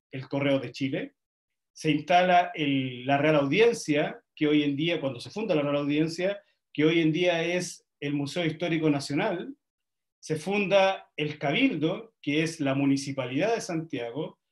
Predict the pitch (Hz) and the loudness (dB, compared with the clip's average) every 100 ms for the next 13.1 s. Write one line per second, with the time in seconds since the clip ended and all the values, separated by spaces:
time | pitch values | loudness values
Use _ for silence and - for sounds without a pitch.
0 | - 208 226 214 185 196 - 196 180 170 | -6 -2 0 0 0 -2 -2 -2 0 0
1 | 190 185 175 180 170 160 160 151 - - | -2 -4 -4 -2 -2 0 0 0 -2 -14
2 | _ _ 135 165 220 - _ _ _ _ | _ _ -4 -4 -4 -10 _ _ _ _
3 | _ _ - 185 185 185 185 - 190 185 | _ _ -2 2 6 4 2 -4 -2 -2
4 | 180 - 294 277 247 220 202 - 151 135 | -2 2 2 4 4 2 0 -2 -2 0
5 | 156 175 214 - _ _ 170 170 165 220 | 0 -2 -4 -16 _ _ -4 -2 0 0
6 | 254 220 202 190 190 196 214 214 190 175 | -2 -4 -6 -6 -6 -4 -4 -6 -4 -4
7 | 170 196 196 214 196 190 180 160 190 202 | -4 -4 -4 -4 -6 -6 -6 -6 -6 -8
8 | 185 160 170 160 156 185 196 160 170 170 | -8 -8 -2 -2 0 0 0 0 0 -4
9 | 156 160 143 135 165 170 147 139 - 127 | -6 -4 -4 -2 -4 -4 -4 -6 -4 -8
10 | - - - _ _ _ _ _ _ _ | -8 -20 -20 _ _ _ _ _ _ _
11 | _ _ - _ _ _ _ 180 202 214 | _ _ -20 _ _ _ _ 0 2 0
12 | - _ _ _ - 185 180 180 190 185 | -6 _ _ _ -2 2 2 2 2 0